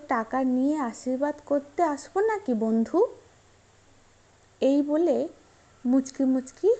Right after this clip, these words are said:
হাসতে লাগলেন। কেমন লাগলো আজকের গল্পটা শুনতে? যদি ভালো লেগে থাকে তাহলে লাইক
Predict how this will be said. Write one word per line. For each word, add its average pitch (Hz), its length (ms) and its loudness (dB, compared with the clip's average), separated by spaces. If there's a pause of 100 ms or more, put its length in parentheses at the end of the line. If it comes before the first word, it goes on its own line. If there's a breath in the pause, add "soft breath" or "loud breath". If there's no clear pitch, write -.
(220)
হাসতে 262 400 -2
লাগলেন। 165 560 -4 (2750)
কেমন 381 300 0
লাগলো 226 460 -2 (640)
আজকের 226 380 -2
গল্পটা 214 440 -4
শুনতে? 233 440 -6 (1080)
যদি 247 280 4
ভালো 226 340 0
লেগে 262 260 0
থাকে 247 440 -8 (840)
তাহলে 226 360 -2
লাইক 208 280 -2